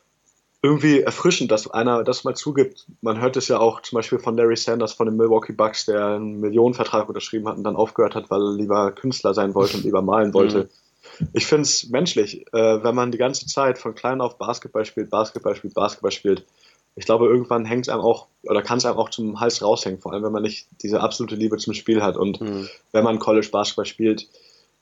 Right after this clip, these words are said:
Speaker 1: dann machen wir uns nichts vor, da, äh, ist einfach Basketball Nummer eins und, ähm, der wird sein ganzes Leben lang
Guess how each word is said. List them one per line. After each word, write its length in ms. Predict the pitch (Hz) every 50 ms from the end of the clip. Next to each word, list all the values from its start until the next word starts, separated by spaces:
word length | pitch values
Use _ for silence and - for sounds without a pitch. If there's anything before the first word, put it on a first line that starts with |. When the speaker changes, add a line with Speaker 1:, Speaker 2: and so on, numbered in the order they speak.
| _ _
Speaker 1:
dann 120 | - 98
machen 160 | 101 107 107 107
wir 60 | 104
uns 120 | 101 -
nichts 160 | 110 - -
vor, 240 | - - 107 104 101
da, 220 | 98 92 92 90 67
äh, 320 | 69 95 92 90 90 -
ist 160 | - - - -
einfach 240 | 98 98 95 92
Basketball 480 | - 95 95 - - - 98 95 87 92
Nummer 300 | 98 95 95 95 90 87
eins 320 | 95 98 95 92 - -
und, 500 | - - 85 92 90 87 87 - - - -
ähm, 380 | 82 80 82 82 80 80 82 - -
der 140 | 92 92 92
wird 160 | 107 - -
sein 120 | 101 98
ganzes 300 | 98 101 101 101 98 -
Leben 220 | 101 104 98 98 95
lang 320 | 107 110 - 90 92 92